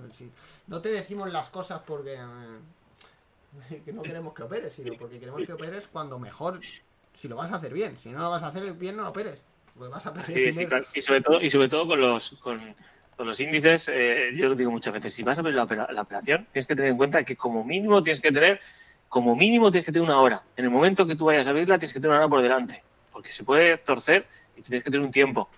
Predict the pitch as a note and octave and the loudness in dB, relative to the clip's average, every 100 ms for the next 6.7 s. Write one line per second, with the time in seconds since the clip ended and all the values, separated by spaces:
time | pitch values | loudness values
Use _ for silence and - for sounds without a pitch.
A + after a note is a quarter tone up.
0 | - - - C3 E3+ G3+ F3 G#3 A#3+ - | -20 -18 -4 4 8 10 10 8 6 0
1 | _ - A2+ B2+ B2+ A#2 C#3 C3 A#2 A2 | _ -10 -4 -2 0 0 2 0 -2 -6
2 | A2+ A2 A#2 A#2+ - B2 _ _ _ _ | -6 -6 -6 -6 -8 -10 _ _ _ _
3 | - - G#2+ A2+ - _ _ _ _ _ | -20 -16 -16 -16 -18 _ _ _ _ _
4 | _ - - A#2+ - - - _ _ - | _ -16 -4 0 2 0 -2 _ _ -10
5 | B2+ - B2 D3 - - _ _ _ _ | -8 -2 0 2 2 -2 _ _ _ _
6 | _ A#2+ - A#2+ A2+ G#2 | _ -12 -8 -6 -4 -6